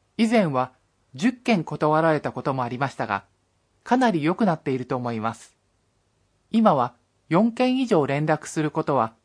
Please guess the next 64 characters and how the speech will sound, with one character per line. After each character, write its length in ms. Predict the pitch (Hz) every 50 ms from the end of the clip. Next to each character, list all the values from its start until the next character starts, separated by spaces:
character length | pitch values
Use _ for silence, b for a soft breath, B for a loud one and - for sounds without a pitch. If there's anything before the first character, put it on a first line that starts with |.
| _ _ _
ほ 140 | - 160 160
と 140 | - 262 254
ん 40 | 214
ど 120 | 160 135
な 120 | 135 160 175
い 60 | 156
で 100 | 143 -
す 140 | - - 117
ね。 220 | 117 123 127 - _ _ _ _ _ _ _ _ _ _ _ _ _ _ _ _ _ _ _ _ _ _
テ 120 | 247 254
レ 100 | 262 254
ビ 140 | 208 202 156
で 100 | 151 139
は 240 | 127 117 117 - _ _ _ _ _ _ -
十 160 | 139 147 -
件 340 | - _ - 226 240 233 254 269
以 60 | 240
上 220 | - 208 165 143
断 440 | - - - 147 - 165 170 185 190
ら 120 | 180 185 165
れ 120 | 151 131
た 220 | - 110 113 - _ _
な 140 | 135 147 156
ん 60 | 165
て 140 | 160 170 156
い 60 | 156
う 80 | 151 151
ケ 160 | - - 170
ー 40 | 156
ス 140 | - - 127
も 240 | 123 123 117 - _ -
あ 80 | 165
る 80 | 165 165
よ 120 | 143 135
う 40 | 123
で 100 | 120 117
す 140 | - - 117
が、 160 | 113 101 - _ _ _ _ _ _ _ _ _ _ _ _ _ _ _ _ -
現 220 | 180 214 226 202
在 180 | 180 156 151 131
は 160 | 131 131 131
ス 160 | - - 170
ム 160 | 180 226 254
ー 40 | 226
ズ 120 | 220 208
に 180 | 175 151 131 131
医 40 | 139
療 180 | 165 165 160
機 120 | 160 - -
関 180 | - 151 147
に 120 | 135 123 123
つ 120 | - 143
な 120 | 147 156 156
げ 80 | 156
る 120 | 156 160 -
こ 100 | 160 156
と 80 | 170
が 120 | 151 131 123
で 100 | 139 127
き 80 | -
て 120 | - 131 120
い 80 | 120
ま 160 | 107 110 113
す。 240 | - - - - _